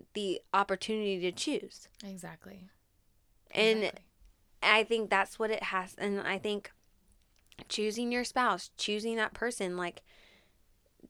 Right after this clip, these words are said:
Speaker 1: it's in your power now.
Speaker 2: Mm-hmm.
Speaker 1: God can help you. You can definitely partner with God on it and let God take the reins of it. But ultimately, God can literally give you a gift and you can say no to it.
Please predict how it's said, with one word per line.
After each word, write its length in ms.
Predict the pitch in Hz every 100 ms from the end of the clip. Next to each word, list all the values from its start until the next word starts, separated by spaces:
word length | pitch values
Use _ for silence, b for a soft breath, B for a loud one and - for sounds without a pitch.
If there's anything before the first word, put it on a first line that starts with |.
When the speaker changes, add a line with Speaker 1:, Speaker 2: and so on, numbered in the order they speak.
| _ _
Speaker 1:
it's 280 | - 214 -
in 180 | 220 202
your 240 | 190 247
power 520 | 254 - 107 - 64 -
now. 320 | 160 87 - _ _ 214
Speaker 2:
Mm-hmm. 300 | 185 180 180 - _ 220
Speaker 1:
God 280 | 214 208 226
can 120 | 208 180
help 300 | - 202 226
you. 160 | 185
You 240 | 175 175 196
can 200 | 196 160 _
definitely 540 | 208 226 - 185 160
partner 500 | - - 220 196 180
with 200 | 170 165
God 280 | - 190 202
on 220 | 175 160
it 240 | 156 147 -
and 180 | 180 185
let 220 | 160 -
God 260 | 185 190 185
take 220 | 180 165
the 100 | 160
reins 340 | 170 208 190
of 100 | 156
it. 220 | 156 151 B B B
But 120 | 190 -
ultimately, 800 | 196 254 - 202 160 165 165 170
God 240 | 196 214
can 200 | - 190
literally 280 | 202 220 190
give 220 | 180 208
you 160 | 180 156
a 40 |
gift 440 | - 208 185 151 -
and 220 | 175 175
you 80 | 214
can 180 | 180 180
say 260 | - 196
no 240 | 185 190 247
to 200 | - -
it. 140 | -